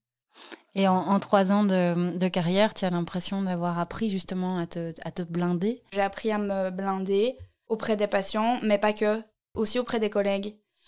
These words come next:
Speaker 2: Parce que, euh, finalement, c-, être ergo, c'est savoir, euh, échanger beaucoup, beaucoup avec les patients, mais aussi beaucoup, beaucoup avec les collègues.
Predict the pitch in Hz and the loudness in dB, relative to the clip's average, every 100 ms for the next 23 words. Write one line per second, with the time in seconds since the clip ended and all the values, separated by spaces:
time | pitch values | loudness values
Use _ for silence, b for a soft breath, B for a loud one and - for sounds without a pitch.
0 | b 226 214 - 220 208 208 202 202 214 | b 0 2 2 4 6 6 2 0 0
1 | 202 226 240 - - - 202 202 208 202 | 2 2 2 0 -4 0 2 2 2 -2
2 | 202 226 233 214 208 202 196 202 - _ | 0 0 0 0 0 2 4 2 0 _
3 | - 196 190 190 196 202 202 196 196 202 | -4 -2 0 0 0 0 0 0 -2 -4
4 | 208 208 214 202 202 196 196 196 214 - | -6 -2 2 2 2 -2 -2 -2 -2 -4
5 | 202 196 214 208 214 214 214 214 208 202 | -4 -2 -2 -4 -6 -6 0 2 2 2
6 | 196 196 196 226 240 | -4 -2 0 -2 -6